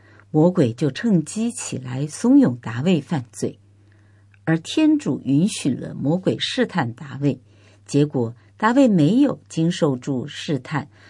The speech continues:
做了天主不喜欢的事。当然，达味统计人口是为了扩充军队，所以我们看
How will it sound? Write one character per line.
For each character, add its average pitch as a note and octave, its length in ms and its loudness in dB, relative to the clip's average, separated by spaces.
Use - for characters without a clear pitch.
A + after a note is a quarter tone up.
做 C#3+ 160 0
了 A#2 140 -2
天 D#3 340 0
主 D3 300 -10
不 D3 100 -12
喜 - 240 -12
欢 D#3 320 -4
的 D3 120 -2
事。 - 260 -8
当 A3 220 0
然， C#3 300 0
达 F3 140 2
味 B3 160 6
统 C3 260 -4
计 A#3+ 180 0
人 C#3+ 280 -2
口 - 320 -10
是 - 240 2
为 D3+ 140 2
了 B2 140 0
扩 D3+ 280 0
充 D#3 280 -4
军 G3+ 320 0
队， G3 240 -2
所 C#4+ 220 2
以 B3 200 4
我 B2+ 120 0
们 B2+ 160 0
看 F3 380 -2